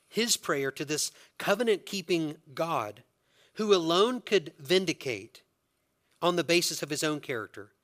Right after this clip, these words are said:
and on behalf of David, he's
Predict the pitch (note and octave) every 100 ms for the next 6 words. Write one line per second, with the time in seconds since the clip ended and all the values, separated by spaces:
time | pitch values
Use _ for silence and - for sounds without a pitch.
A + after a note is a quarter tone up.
0 | _ _ _ F3+ F#3+ F3+ E3 F3 F3 F3
1 | C#3+ D3+ D#3+ A#2+ G#2 A2 _ _ _ _
2 | _ _ - G#3 F3